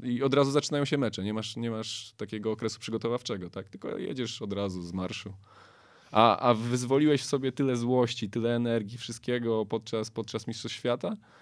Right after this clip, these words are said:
że nie jesteś w stanie tego powtórzyć w tak krótkim czasie. Nie? Czujesz, że, że,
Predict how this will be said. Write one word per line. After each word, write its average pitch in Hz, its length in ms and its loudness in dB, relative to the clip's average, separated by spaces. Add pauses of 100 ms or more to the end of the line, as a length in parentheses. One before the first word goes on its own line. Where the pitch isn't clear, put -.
(440)
że 123 340 -4 (220)
nie 135 260 -8
jesteś 156 220 0
w - 20 -6
stanie 196 220 2
tego 190 180 4
powtórzyć 117 500 2
w - 20 -14
tak 104 140 -6
krótkim 113 340 -8
czasie. 101 340 -8
Nie? 110 260 -10
Czujesz, 143 300 -4
że, 139 260 -2
że, 135 140 -2